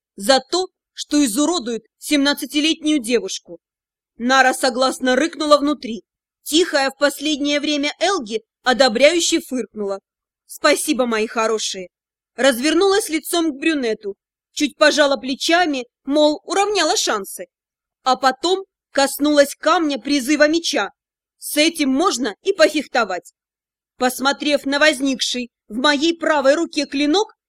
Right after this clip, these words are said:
парень присвистнул. «Откуда?»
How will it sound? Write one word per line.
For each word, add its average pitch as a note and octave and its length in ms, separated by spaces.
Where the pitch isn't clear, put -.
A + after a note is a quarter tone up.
парень C4+ 400
присвистнул. C#4+ 720
«Откуда?» C4 640